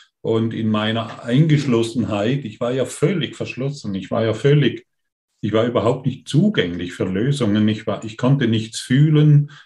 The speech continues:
ich konnte nichts sehen, ich konnte nichts riechen. Ich war eigentlich völlig zu. Und in dieser Dicke, Ge-, Dickkopfigkeit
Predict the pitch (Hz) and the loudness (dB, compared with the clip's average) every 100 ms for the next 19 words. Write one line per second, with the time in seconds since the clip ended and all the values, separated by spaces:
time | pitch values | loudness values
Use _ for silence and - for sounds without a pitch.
0 | - 104 123 127 113 98 87 - 117 147 | -20 -6 -2 -2 -2 -4 -6 -4 -2 0
1 | 156 120 - 127 131 104 101 - 90 107 | 0 -4 -6 -6 -6 -6 -8 -10 -6 2
2 | 147 147 127 113 - - - 104 107 110 | 2 2 -4 -6 -12 -20 -8 -4 -4 -2
3 | 151 151 - 143 165 147 - 151 139 107 | -2 -4 -2 0 0 -2 -2 -2 0 -2
4 | 107 101 135 190 160 147 185 180 - 110 | -6 -4 -2 -2 -2 -4 -6 -8 -8 -6
5 | 110 110 - 170 - 107 - 110 - 104 | -6 -10 -10 -8 -4 -4 -4 -8 -4 -2
6 | 107 147 | 0 -2